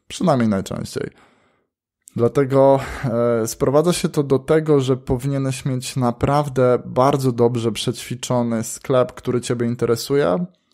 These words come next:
żeby po dziewięćdziesięciu procent wdrożenia nie okazało się, że zabrakło ci jakiejś bardzo ważnej funkcji, no na przykład jakieś metody płatności, czy dostawy,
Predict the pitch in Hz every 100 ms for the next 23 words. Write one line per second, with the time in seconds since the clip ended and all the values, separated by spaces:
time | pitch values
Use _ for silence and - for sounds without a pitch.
0 | _ 117 139 135 139 135 131 131 _ -
1 | 127 127 123 120 120 117 120 120 - 131
2 | 131 123 123 120 123 113 117 120 117 127
3 | 127 120 120 - - 120 123 123 123 120
4 | - 120 113 117 113 110 110 - - -
5 | - 107 110 117 117 120 123 - 120 110
6 | 117 110 113 110 113 107 110 110 107 -
7 | 131 127 127 127 127 _ _ _ _ _
8 | - 214 170 143 151 139 127 123 127 -
9 | 113 113 113 - 98 - 113 113 107 -
10 | 101 98 - 110 104 101 101 98